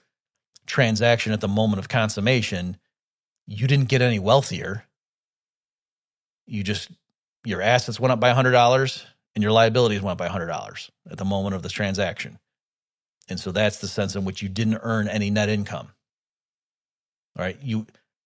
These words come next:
you couldn't consume more without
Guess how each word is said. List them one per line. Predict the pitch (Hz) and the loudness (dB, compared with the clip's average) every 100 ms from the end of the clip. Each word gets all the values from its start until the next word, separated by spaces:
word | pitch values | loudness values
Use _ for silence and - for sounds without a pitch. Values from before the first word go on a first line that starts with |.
| _ | _
you | 123 | -6
couldn't | - 170 143 | 4 4 4
consume | - 131 - - 160 143 | 2 -2 -2 2 4 4
more | 123 139 131 107 104 95 _ _ _ _ _ _ _ _ _ | 6 8 8 8 4 -2 _ _ _ _ _ _ _ _ _
without | 127 113 117 113 - | -2 4 4 4 0